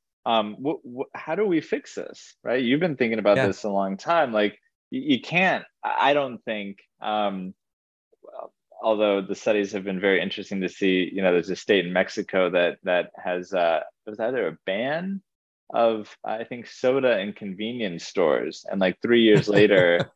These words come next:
Speaker 2: <laughs>
Speaker 1: uh, so, I mean, like, but you don't really want the government to tell you
Speaker 2: Mm-hmm.
Speaker 1: what you're allowed to eat. And on the other hand, it's like, if you allow people the freedom of choice, to your point,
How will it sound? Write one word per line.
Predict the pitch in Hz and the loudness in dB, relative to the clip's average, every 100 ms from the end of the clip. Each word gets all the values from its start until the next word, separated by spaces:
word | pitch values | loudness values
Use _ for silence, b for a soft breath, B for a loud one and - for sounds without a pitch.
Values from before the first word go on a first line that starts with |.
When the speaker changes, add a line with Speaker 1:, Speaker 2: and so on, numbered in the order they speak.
| - | -18
Speaker 2:
<laughs> | - _ - | -18 _ 4
Speaker 1:
uh, | 117 - | 4 4
so, | - | 2
I | 160 | 2
mean, | 165 156 | 2 -2
like, | 139 127 127 147 | -2 -6 -12 -8
but | 156 139 | -8 -8
you | 175 170 | -2 0
don't | 196 151 | 0 0
really | 151 143 | 0 0
want | 127 127 117 - - | -2 -4 -6 -10 -12
the | 117 | -10
government | 104 117 117 110 101 87 87 _ _ | 2 4 4 0 -4 -6 -10 _ _
to | - 98 | -10 -10
tell | - 117 | -4 -2
you | 107 101 | 0 0
Speaker 2:
Mm-hmm. | |
Speaker 1:
what | 101 85 | -2 -2
you're | 95 | -2
allowed | 95 95 90 | 2 0 0
to | 104 135 | -8 -4
eat. | 131 95 98 - _ _ _ | -2 0 -2 -10 _ _ _
And | 123 | 0
on | 120 | 2
the | 120 | 2
other | 135 147 | 4 2
hand, | 131 123 104 104 | 0 -4 -6 -4
it's | 101 - | -8 -6
like, | 107 101 98 | -4 -4 -6
if | - 101 | -10 -8
you | 113 107 | -2 0
allow | 101 107 110 | 2 4 2
people | - 104 98 | 0 -6 -4
the | 98 | -6
freedom | 92 113 107 104 | -4 -2 -2 -2
of | 87 | -4
choice, | - 175 147 107 104 - | -2 4 6 6 2 -4
to | |
your | 101 135 151 | 2 2 2
point, | - 104 95 107 | 0 0 0 -2